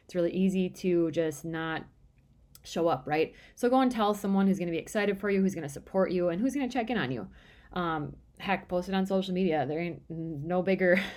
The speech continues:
<laughs> uh, place that you can feel accountable than when you tell everyone. Um, so again,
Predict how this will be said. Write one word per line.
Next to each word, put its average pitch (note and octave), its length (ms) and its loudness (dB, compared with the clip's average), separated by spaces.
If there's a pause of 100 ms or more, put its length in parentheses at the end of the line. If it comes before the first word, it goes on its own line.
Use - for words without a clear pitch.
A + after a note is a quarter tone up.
(300)
<laughs> - 460 -12
uh, F3 240 2
place F#3+ 460 2
that F#3+ 140 4
you F#3+ 140 2
can F#3 140 -2
feel F3+ 160 2
accountable F3+ 480 0
than F#3 160 2
when E3+ 100 -4
you E3 100 -4
tell F3+ 180 2
everyone. F3 360 -2 (400)
Um, F#3+ 300 2
so A3+ 320 6
again, F#3+ 400 0